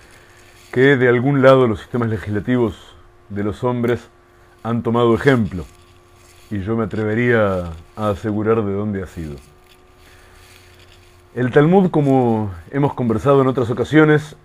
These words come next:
está dividido en dos secciones que están bastante separadas en el tiempo. La primera sección es la Mishnah, que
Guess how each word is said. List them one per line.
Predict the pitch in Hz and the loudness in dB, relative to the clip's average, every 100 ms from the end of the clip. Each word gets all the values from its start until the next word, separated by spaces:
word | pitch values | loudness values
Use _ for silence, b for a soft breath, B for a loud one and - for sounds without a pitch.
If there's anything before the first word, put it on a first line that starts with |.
| _ | _
está | 113 - 143 | -12 -2 0
dividido | 135 123 123 131 139 139 123 _ - | 2 2 2 4 4 0 -4 _ -8
en | 113 113 | -2 2
dos | 147 151 | 2 2
secciones | 131 - 143 123 98 - - - - - - b b b b - _ _ _ _ _ - - - - - - - - - - _ - - _ | -6 0 2 2 -4 -12 -20 -20 -20 -20 -20 b b b b -20 _ _ _ _ _ -20 -20 -20 -20 -20 -20 -20 -20 -20 -20 _ -20 -20 _
que | 110 123 135 147 156 - - | 0 6 8 6 2 -8 -12
están | 87 - 123 127 120 110 101 92 90 | -10 -2 0 2 0 -2 -4 -8 -8
bastante | 110 - 131 123 | -8 -4 -4 -4
separadas | 104 120 117 131 131 104 | -4 -2 2 4 4 0
en | 123 | -4
el | 120 | -2
tiempo. | 139 123 92 85 - _ _ _ _ - b b b b | -2 -2 -6 -10 -20 _ _ _ _ -20 b b b b
La | 104 | -10
primera | 104 120 147 | -4 2 4
sección | 151 131 - 139 147 147 151 151 - - | 2 -2 2 2 4 2 -2 -6 -18 -4
es | 120 123 - | -2 -2 -4
la | 120 110 | -6 -4
Mishnah, | 113 - 151 160 151 - _ _ _ b b b b b - | -4 0 2 2 0 -12 _ _ _ b b b b b -10
que | - 131 151 | 0 4 4